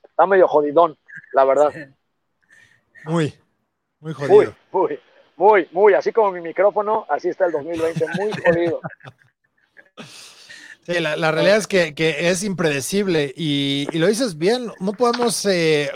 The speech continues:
Speaker 2: creo que, no, ni-, bueno, uno no podemos relajar, ¿no? De lo mismo
Speaker 1: No,
Speaker 2: que
Speaker 1: claro.
Speaker 2: lo, la gente debe hacer, de usar, de utilizar el cubrebocas todo el tiempo, eh, cuando sales, cuando, todo este tipo de situaciones,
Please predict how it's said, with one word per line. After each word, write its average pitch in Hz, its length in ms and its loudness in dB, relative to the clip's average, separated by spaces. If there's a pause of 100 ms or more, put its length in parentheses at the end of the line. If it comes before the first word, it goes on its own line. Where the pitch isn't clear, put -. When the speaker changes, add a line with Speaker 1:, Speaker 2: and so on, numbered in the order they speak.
Speaker 2:
creo 208 140 -6
que, 247 200 2 (300)
no, 226 200 -10
ni-, 220 180 -6
bueno, 175 220 0
uno 277 180 4
no 269 120 0
podemos 233 260 4
relajar, 151 500 2
¿no? 156 440 -6
De 123 260 -6
lo 123 160 -6
mismo 170 220 -2
Speaker 1:
No, 135 140 0
Speaker 2:
que 135 160 2
Speaker 1:
claro. 123 120 2
Speaker 2:
lo, 123 140 0
la 127 120 0
gente 160 440 2
debe 151 160 4
hacer, 147 340 2
de 139 60 0
usar, 135 340 0
de - 320 -18
utilizar 139 340 0
el 165 100 0
cubrebocas 139 520 0
todo 151 120 2
el 135 100 0
tiempo, 143 580 2 (260)
eh, 127 140 -4
cuando 131 260 0
sales, 156 520 2
cuando, 127 380 -2
todo 165 140 -2
este 160 140 -6
tipo 160 220 -4
de - 60 0
situaciones, 147 580 -4